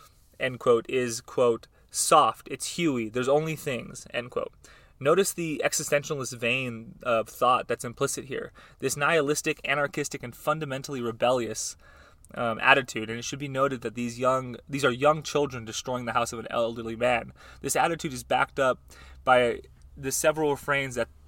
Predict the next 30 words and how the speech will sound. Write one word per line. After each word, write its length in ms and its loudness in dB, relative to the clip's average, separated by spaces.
quote, 300 2
"there 120 0
is 100 -4
nothing 280 0
personal," 720 0
end 200 -8
quote, 260 -4
in 120 -8
what 100 0
is 100 -2
happening. 520 -2
Finally, 360 8
the 80 -8
entire 320 2
incident 540 -6
is 120 -8
given 240 -4
a 60 -4
sense 320 -4
of 80 -12
the 100 -4
absurd 560 0
when 140 -6
the 80 -8
story 360 0
ends 320 2
with 160 -8
the 80 -10
man, 360 -2
um, 400 -2